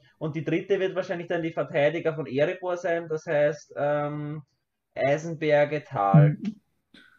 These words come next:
Speaker 2: Ja, also eine legendäre Legion, wo ich vermutlich Stein und Brand spielen kann.
Speaker 1: Genau. Stein, Brand, Bart und Thorin.
Speaker 2: Ja.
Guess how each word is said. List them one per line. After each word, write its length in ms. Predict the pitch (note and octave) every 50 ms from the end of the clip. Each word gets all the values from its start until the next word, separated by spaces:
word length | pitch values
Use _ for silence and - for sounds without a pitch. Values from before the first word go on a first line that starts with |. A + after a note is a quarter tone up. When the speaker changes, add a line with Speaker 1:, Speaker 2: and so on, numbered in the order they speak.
| _ _ _ _ _ _ _ -
Speaker 2:
Ja, 240 | F3 F3 E3+ E3+ E3
also 240 | E3+ F3+ F3 E3+ F#3
eine 140 | F#3+ F3+ F3+
legendäre 500 | F#3 F#3 F3 F#3+ F3 F3+ F#3 F#3 F#3+ G3+
Legion, 420 | F3+ F3 E3 F3+ F#3+ G3 G#3 G3+
wo 80 | F#3+ F#3
ich 80 | F3+
vermutlich 360 | - F#3 F3 E3+ D#3+ F3 E3 -
Stein 380 | - E3+ D#3 D#3+ E3+ F3 F3+
und 200 | - D#3+ C#3 -
Brand 280 | - - C#3+ C#3 C3+ C3
spielen 420 | - - - C3+ - - C3+ C3
kann. 240 | - - - - - _ _ _ _ _ _ _ _ -
Speaker 1:
Genau. 340 | C#3 C3 A#2 G#2 G2+ G2+ - _ _
Stein, 280 | - B2+ C3 C#3 D#3+ D#3+
Brand, 360 | C#3+ C3 B2+ C3 C#3+ D3 - -
Bart 400 | B2 A2+ A2+ B2 - - - -
und 300 | B2+ C3 C3 C3+ C3+ -
Thorin. 380 | - A#2 A2+ G#2+ G#2 G2+ G2+ - _ _ - - - - _ _ _ _ _ _ _ _ _ _ _ _ _ _ _ _ _ _ _ _ -
Speaker 2:
Ja. 220 | D#3+ C#3+ B2+ -